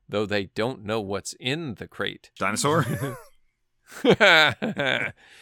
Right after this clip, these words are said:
Speaker 2: Skull Island?
Speaker 1: The sh-
Speaker 2: They went to Skull Island.
Speaker 1: The shipping container is from Germany,
Speaker 2: Oh.
Speaker 1: leading those transporting it to argue about its contents, whether it's something stolen by Nazis, an alien artifact,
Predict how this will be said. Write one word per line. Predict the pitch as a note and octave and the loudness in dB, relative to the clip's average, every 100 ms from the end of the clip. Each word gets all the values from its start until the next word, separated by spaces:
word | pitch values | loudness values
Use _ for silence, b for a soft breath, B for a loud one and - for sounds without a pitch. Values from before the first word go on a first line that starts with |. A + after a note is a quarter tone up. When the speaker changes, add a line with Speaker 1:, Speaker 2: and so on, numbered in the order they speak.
| b b b | b b b
Speaker 2:
Skull | - - D3 D3+ | -12 2 4 8
Island? | D3 D#3 D#3+ F3 | 10 10 8 6
Speaker 1:
The | |
sh- | D#3+ C3 | 4 2
Speaker 2:
They | |
went | C3+ D3+ | 2 0
to | C3+ | -2
Skull | - C#3+ B2+ | 2 4 6
Island. | A#2 A2+ G#2+ F2+ E2 _ _ b b b b b b C3 C3+ B2 b - | 4 4 0 -6 -10 _ _ b b b b b b -20 -20 -20 b -2
Speaker 1:
The | D3+ | -2
shipping | - - F#3 F3+ C3 | 0 -2 0 -2 -2
container | - B2+ A#2+ B2 A#2 A#2 | -6 -2 2 2 2 -2
is | G#2+ | -2
from | D#3 D3+ | -4 -6
Germany, | B2 C3 F#3+ E3 G2+ F2+ | 2 2 4 0 -4 -8
Speaker 2:
Oh. | D2 - - | -10 -12 -14
Speaker 1:
leading | G2+ B2+ C3 B2+ | -2 0 0 0
those | A2+ C3+ C3 | 2 4 2
transporting | - D3+ G3+ F#3 - A#2 G#2+ | -2 0 0 -2 -2 -2 0
it | A#2+ - | -2 -2
to | B2+ | -4
argue | - E3+ G#3 C#3+ A2 | 2 4 4 2 0
about | G2+ A2+ A#2+ | 4 4 4
its | A#2 | 0
contents, | - B2+ C3+ - G2 - - _ _ | 0 2 2 -2 -8 -8 -18 _ _
whether | G2+ G2+ A2 | -2 0 2
it's | A2+ - | 0 -2
something | - B2 - B2+ A2+ | -2 -2 0 -2 -2
stolen | - - - B2+ D#3 D3 C#3 | -4 -6 0 0 2 -4 0
by | B2+ C3+ | 0 0
Nazis, | B2 D3 D#3 - G#2 A2 - _ _ | 0 0 0 -6 -10 -12 -18 _ _
an | A2 A#2 - | -2 -2 0
alien | D#3 F3 F3+ E3 | 0 2 2 2
artifact, | F3 G3 - G2+ - - | 4 2 2 -4 -8 -16